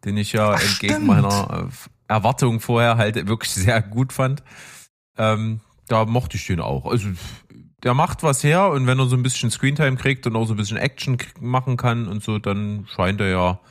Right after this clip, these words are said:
Speaker 1: sich ganz pudelwohl zu fühlen. Also wenn ich
Speaker 2: Mhm.
Speaker 1: jetzt hier so einen Trailer so nebenbei gucke, das, das ist schon gut. Das, das
Speaker 2: Und
Speaker 1: kann
Speaker 2: bei,
Speaker 1: man machen.
Speaker 2: bei Train to Busan hat er auch mitgespielt.
Speaker 1: Ja, richtig. Korrekt. Ja, warum nicht?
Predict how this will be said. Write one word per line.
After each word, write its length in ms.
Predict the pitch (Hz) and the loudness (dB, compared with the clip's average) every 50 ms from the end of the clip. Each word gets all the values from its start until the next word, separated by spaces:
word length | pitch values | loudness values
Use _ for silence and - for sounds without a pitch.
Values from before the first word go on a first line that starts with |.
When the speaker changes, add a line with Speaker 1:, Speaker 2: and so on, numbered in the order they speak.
| - - - _ _ _ _ _ _ - | -20 -20 -20 _ _ _ _ _ _ -4
Speaker 1:
sich 160 | 107 98 - | -2 -2 0
ganz 180 | 131 120 117 | 0 -2 -2
pudelwohl 460 | - - 120 113 110 104 104 117 120 120 | -2 0 0 0 0 0 -2 -2 -2 -2
zu 140 | - - 113 | -2 -4 -4
fühlen. 340 | - - 82 80 76 73 73 | -2 0 0 0 0 0 -2
Also 280 | 71 82 80 85 80 | -2 -4 -6 -6 -6
wenn 120 | 85 87 90 | -4 -2 0
ich 80 | 87 | 2
Speaker 2:
Mhm. 100 | 82 90 | 2 2
Speaker 1:
jetzt 100 | 98 190 | 2 0
hier 100 | 180 90 | -2 -2
so 80 | 82 87 | -4 -4
einen 100 | 85 80 | -4 -6
Trailer 320 | - - - 90 92 92 | -4 -4 -2 -2 -2 -2
so 100 | 87 92 | -2 -2
nebenbei 380 | 85 85 85 85 82 78 82 80 | -4 -2 -2 -4 -2 -2 -2 -2
gucke, 320 | - - 92 82 - 80 | -2 -4 -6 -6 -6 -4
das, 240 | - 127 135 - - | -4 -4 -6 -6 -6
das 120 | - 165 | -6 -6
ist 60 | - - | -4 -2
schon 200 | - 160 120 - | -2 -2 -2 -4
gut. 240 | - 76 135 - - _ _ _ | -6 -8 -8 -10 -12 _ _ _
Das, 280 | - 190 - - - - | -12 -10 -10 -10 -12 -12
das 140 | - 254 - | -8 -2 0
Speaker 2:
Und 80 | 156 | 0
Speaker 1:
kann 60 | - - | 2 2
Speaker 2:
bei, 60 | 151 | 2
Speaker 1:
man 80 | 156 151 | 2 2
machen. 200 | 190 160 151 170 | 2 2 2 2
Speaker 2:
bei 60 | 202 | 2
Train 240 | - 175 165 170 196 | 2 2 2 2 2
to 120 | - 202 180 | 2 2 2
Busan 440 | 156 175 156 139 147 147 165 180 | 2 2 4 4 4 4 4 4
hat 80 | 175 165 | 4 4
er 60 | 175 175 | 4 4
auch 40 | |
mitgespielt. 580 | 185 160 127 - 120 120 - - 117 117 117 131 - _ _ _ _ _ _ _ _ _ _ _ _ _ _ _ _ - | 4 2 2 0 -4 -6 -4 -4 -4 -4 -4 -8 -14 _ _ _ _ _ _ _ _ _ _ _ _ _ _ _ _ 0
Speaker 1:
Ja, 160 | 127 131 143 | 2 4 4
richtig. 400 | 160 160 139 123 - - - - - _ _ _ _ | 4 2 0 0 -2 -6 -8 -8 -14 _ _ _ _
Korrekt. 420 | - - 127 107 85 82 - - _ _ _ _ _ _ _ _ _ _ _ _ _ _ _ - | -8 -8 -4 -4 -4 -6 -6 -12 _ _ _ _ _ _ _ _ _ _ _ _ _ _ _ -6
Ja, 280 | 320 330 247 - 196 240 - - _ _ _ - | 0 2 2 2 2 -2 -6 -16 _ _ _ -4
warum 180 | - 139 180 254 | -2 -2 -2 -2
nicht? 300 | 330 320 208 - - | -2 -2 -2 -4 -4